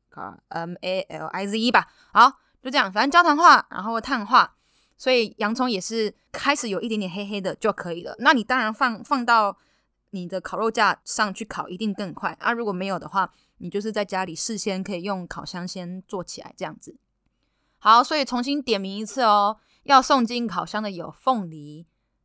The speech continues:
辣椒跟洋葱，超级简单，你最辛苦的步骤已经完成了。然后你就把烤好的这些材料呢，丢进果汁机里面，然后丢进果汁机之后呢，把半颗柠檬汁挤进去，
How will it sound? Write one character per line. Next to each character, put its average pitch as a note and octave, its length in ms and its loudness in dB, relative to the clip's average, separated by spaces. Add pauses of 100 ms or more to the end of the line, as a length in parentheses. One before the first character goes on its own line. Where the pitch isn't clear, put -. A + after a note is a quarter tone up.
辣 A3 240 2
椒 E3 340 -4
跟 E3+ 340 -10
洋 E3 220 -10
葱， D#4 160 2 (540)
超 - 180 4
级 B3+ 140 0
简 G3+ 160 0
单， G#3+ 240 2
你 F#3+ 280 -6
最 C4+ 140 0
辛 B3+ 140 -2
苦 G#3+ 120 -4
的 F#3 40 -2
步 G#3+ 120 -2
骤 G#3+ 140 0
已 F3 60 -8
经 G#3 140 -10
完 F#3 140 -6
成 F#3 160 -10
了。 D3+ 200 -14 (320)
然 G#3 100 -4
后 B3 80 0
你 A3 60 -2
就 B3 100 2
把 F3 400 -2
烤 G#3 180 2
好 A3 140 0
的 E3 120 -6
这 G#3+ 160 -4
些 F#3+ 400 -4
材 F3+ 300 -6
料 G3+ 200 0
呢， E3 360 -10 (280)
丢 A3+ 180 2
进 A3 400 -6
果 F3 160 -8
汁 G#3+ 180 -8
机 A#3 220 -6
里 E3 140 -6
面， F#3+ 220 -8 (420)
然 A3 100 0
后 D4 80 6
丢 E4 100 -2
进 E4 100 0
果 A#3+ 100 0
汁 A#3 100 -2
机 B3 140 -6
之 B3+ 100 0
后 C4 200 2
呢， G#3+ 420 0 (120)
把 D3+ 300 0
半 A#3+ 200 2
颗 A#3+ 140 -6
柠 A3+ 120 -6
檬 G3+ 140 -6
汁 G#3+ 200 -10
挤 - 160 -14
进 G3+ 160 -8
去， F#3 300 -14